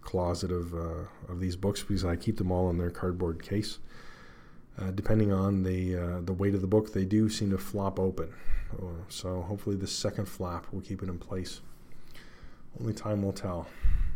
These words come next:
I'm excited about that prospect, though. The book closes out with a one-page Jack Kirby biography. Uh, it seems to be the same biography we've seen in the other I-, artist editions by Kirby. But, I mean, how much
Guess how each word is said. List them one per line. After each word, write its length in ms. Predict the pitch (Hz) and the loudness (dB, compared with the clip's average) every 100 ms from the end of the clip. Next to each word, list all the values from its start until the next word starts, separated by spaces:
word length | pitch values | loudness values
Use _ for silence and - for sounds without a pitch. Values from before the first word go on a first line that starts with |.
| - | 0
I'm 80 | - | -4
excited 400 | - 107 98 92 | -4 -2 0 0
about 160 | 92 | -2
that 140 | 90 85 | -2 -6
prospect, 500 | 90 85 - 82 - | -6 -8 -10 -12 -10
though. 140 | 90 - - - - - - - - - - - - - - | -12 -14 -16 -12 -12 -12 -16 -20 -20 -20 -20 -20 -20 -18 -2
The 60 | 127 | 4
book 140 | 127 | 4
closes 400 | - 131 120 104 | 8 8 8 6
out 160 | 113 135 | 6 6
with 180 | 104 | 2
a 80 | 95 | 0
one-page 480 | 92 101 98 104 - | 0 -2 0 -2 -4
Jack 200 | 92 92 - - - | -6 -6 -8 -20 -20
Kirby 260 | - 101 95 | -4 -2 0
biography. 640 | 90 90 104 104 110 110 - - - - - - | -2 0 0 2 0 -2 -8 -20 -20 -20 -20 -4
Uh, 60 | 151 | -2
it 80 | - | 4
seems 160 | 220 202 | 6 8
to 40 | |
be 60 | 160 | 6
the 80 | |
same 240 | 117 120 113 | 6 6 6
biography 500 | 101 107 104 104 101 | 4 4 2 2 2
we've 200 | 95 90 | 2 0
seen 220 | - 101 | 0 0
in 140 | 95 | 0
the 80 | 92 | 0
other 260 | 92 95 92 | 0 0 0
I-, 1120 | 92 87 - - - - - - - - - | -2 -4 -10 -16 -16 -20 -20 -20 -20 -16 -8
artist 220 | 101 95 | -6 -4
editions 380 | 98 95 101 92 | -4 -4 -4 -6
by 180 | - 92 | -6 -6
Kirby. 420 | - 90 92 92 - - - - - - - | -4 -4 -2 -4 -8 -20 -20 -18 -18 -12 -8
But, 160 | 92 113 98 104 | -6 -8 -10 -6
I 40 | |
mean, 140 | 101 98 | -4 -4
how 120 | 101 | -2
much 240 | 104 - | -4 -6